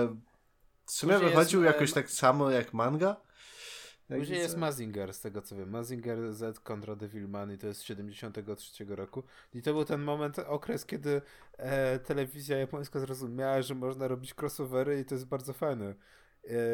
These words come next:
Speaker 2: <laughs> i, i że to się wszystko sprzedaje, no nie? Chociaż najlepsze jest to, że jak oglądam tego Devilmana z lat siedemdziesiątych i osiemdziesiątych, czy to mangę, czy anime, kompletnie, ko-,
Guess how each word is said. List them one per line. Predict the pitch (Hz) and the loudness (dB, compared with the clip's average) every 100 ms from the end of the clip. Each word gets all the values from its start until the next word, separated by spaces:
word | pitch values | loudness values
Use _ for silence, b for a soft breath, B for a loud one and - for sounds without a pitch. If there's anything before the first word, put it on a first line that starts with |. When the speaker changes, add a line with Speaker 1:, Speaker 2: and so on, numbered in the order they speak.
| 117 | 0
Speaker 2:
<laughs> | - - - | -2 -6 -4
i, | 151 | -2
i | |
że | - 151 | 0 -2
to | 139 | -2
się | 151 | -4
wszystko | 131 208 - 139 | -4 -6 -2 -4
sprzedaje, | - - 113 110 92 90 | -4 -4 -2 -2 -2 -6
no | 95 | -8
nie? | 101 113 - b b b b b | -6 -8 -10 b b b b b
Chociaż | 143 175 - b b | -2 -2 -4 b b
najlepsze | 131 139 208 - | 0 2 2 4
jest | 403 - - | 4 4 -2
to, | 123 | -2
że | 113 | -2
jak | 107 113 - | -4 -6 -8
oglądam | 123 131 196 160 | -6 -4 -2 -4
tego | 151 127 | -4 -4
Devilmana | 123 123 110 104 127 117 | -6 -6 -6 -4 -4 -4
z | 104 | -4
lat | 110 104 | -6 -6
siedemdziesiątych | - 104 107 - 120 - | -8 -10 -10 -10 -10 -10
i | |
osiemdziesiątych, | 107 113 107 - 101 98 | -10 -10 -10 -10 -10 -10
czy | - | -12
to | 110 120 | -10 -8
mangę, | 113 113 110 | -8 -8 -10
czy | - 98 | -8 -8
anime, | 104 104 120 143 b b b b b - _ - | -6 -6 -8 -8 b b b b b -20 _ 0
kompletnie, | 143 135 160 170 165 160 - - - | 0 6 6 6 4 2 0 -14 -10
ko-, | 147 | -10